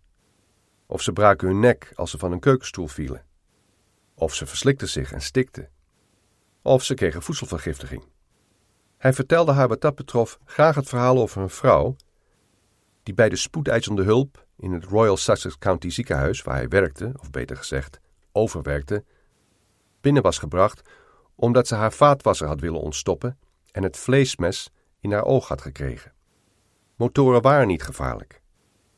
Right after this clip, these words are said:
vertelde hij haar keer op keer. Zelfs het monster niet waar hij op reed. De Honda Fireblade,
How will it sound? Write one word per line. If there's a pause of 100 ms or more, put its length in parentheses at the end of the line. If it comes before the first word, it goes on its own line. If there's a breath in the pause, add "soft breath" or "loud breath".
(220)
vertelde
hij
haar
keer
op
keer. (840)
Zelfs
het
monster
niet
waar
hij
op
reed. (920)
De
Honda
Fireblade,